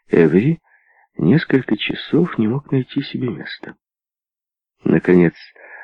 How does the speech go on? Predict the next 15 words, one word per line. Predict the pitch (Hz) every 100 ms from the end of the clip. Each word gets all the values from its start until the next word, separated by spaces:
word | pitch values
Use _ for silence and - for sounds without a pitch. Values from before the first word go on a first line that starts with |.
| -
не | 82
выдержав, | 80 110 120 110 113 - - _ _ _ _ _ _
он | - 78 73
сел | - 76 71
в |
машину | 73 71 - 117 123 - - - - _
и | -
поехал | - 73 104 - 117
к | -
молитвенному | 76 67 73 87 82 80
дому. | 69 123 120 - _ _ _ _ _ _ _ _ _ _
Было | - 147 175
три | - 120
часа | - - 120
ночи. | 92 64 - -